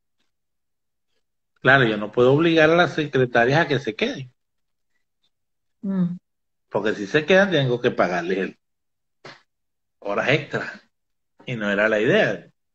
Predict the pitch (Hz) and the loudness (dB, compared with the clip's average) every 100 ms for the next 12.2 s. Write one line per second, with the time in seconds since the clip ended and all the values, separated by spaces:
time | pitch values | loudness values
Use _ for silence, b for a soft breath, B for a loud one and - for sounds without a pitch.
0 | _ _ _ 120 117 123 165 180 135 147 | _ _ _ -8 -6 -6 -4 -2 -2 -2
1 | 220 - 143 135 - 131 120 113 113 113 | -4 -4 -8 -8 -10 -6 -4 -2 -2 -2
2 | 113 120 113 - 107 101 - 104 110 113 | -2 -2 -2 -4 -6 -6 -8 -6 -4 -4
3 | 104 98 90 - - - B B B B | -2 -4 -4 -8 -10 -18 B B B B
4 | B B _ _ _ _ _ _ _ - | B B _ _ _ _ _ _ _ -6
5 | 143 143 139 127 131 147 151 143 139 147 | -2 2 2 2 4 6 8 8 6 6
6 | 147 139 131 139 147 139 117 139 170 143 | 8 6 4 4 4 4 2 0 -2 -6
7 | - 101 107 123 - 110 110 98 98 101 | -6 -4 -2 -2 0 -2 -2 -4 -4 -4
8 | 117 131 107 110 107 110 120 131 170 175 | -4 -6 -6 -2 -2 -2 -2 0 4 4
9 | 165 139 170 - 143 123 110 107 _ 98 | 4 -2 -6 -4 -4 -4 -8 -14 _ -20
10 | 95 _ _ _ _ _ _ _ _ _ | -20 _ _ _ _ _ _ _ _ _
11 | - - 120 117 107 117 117 135 139 175 | -8 -4 -2 -4 0 0 2 0 0 -2
12 | 202 | -4